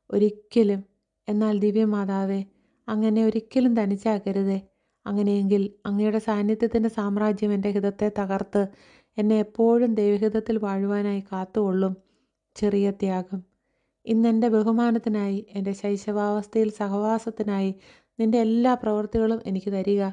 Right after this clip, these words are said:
ഒപ്പം എൻ്റെ അൻ-, അമ്മയായ വിശുദ്ധ അന്നയോടൊപ്പം ഞാൻ ജീവിച്ച മൂന്ന് വർഷത്തിൻ്റെ ഓർമ്മയിൽ മൂന്ന് സ്നേഹപ്രവൃത്തികൾ ചെയ്യുക. സുഹൃത ജപം.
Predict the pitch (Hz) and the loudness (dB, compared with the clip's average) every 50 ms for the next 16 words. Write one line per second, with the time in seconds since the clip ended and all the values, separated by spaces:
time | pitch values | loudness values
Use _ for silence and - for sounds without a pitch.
0 | - _ _ _ _ _ _ _ _ - 202 208 - 202 202 208 - 202 196 190 | -8 _ _ _ _ _ _ _ _ -10 -8 -4 -4 -4 -4 -4 -4 -4 -4 -2
1 | 202 202 196 196 196 - _ _ - 196 196 208 220 226 220 208 202 202 196 202 | -2 -2 -2 -4 -6 -8 _ _ -4 0 0 2 2 2 0 0 -2 -2 -4 -4
2 | 190 - 208 208 208 202 190 190 190 202 208 214 202 208 196 202 202 196 196 196 | -4 -4 -4 -4 -4 -4 -2 -2 -2 0 0 0 -2 -2 -4 -4 -4 -6 -6 -8
3 | - _ _ _ _ _ _ - 226 226 233 240 240 220 226 226 220 226 220 - | -12 _ _ _ _ _ _ -2 0 0 2 2 2 2 0 0 0 0 0 0
4 | 226 214 208 214 220 226 240 233 220 214 214 - 226 220 - 226 226 226 214 208 | 0 0 0 0 2 2 2 0 0 -2 -4 -6 -6 -4 -2 0 0 0 0 0
5 | 202 202 202 202 208 208 202 202 - - 196 202 208 214 220 226 220 220 - 202 | -2 -2 -2 -2 -2 -2 -2 -4 -6 -6 -4 -4 -2 0 0 -2 -2 -4 -6 -6
6 | 196 190 185 208 208 208 - 202 202 190 - - 196 196 190 185 - - 190 190 | -6 -4 -4 -6 -6 -6 -4 -4 -4 -4 -4 -4 -2 -2 -2 -4 -4 -2 -2 -2
7 | 190 180 185 185 185 185 - _ _ _ _ _ _ _ _ _ _ - - - | 0 0 -2 -2 -4 -6 -10 _ _ _ _ _ _ _ _ _ _ -20 -4 -2
8 | 226 208 220 208 202 190 196 190 - 190 185 185 190 190 | 0 0 2 0 0 -2 -2 -2 -2 -2 -2 -2 -2 -4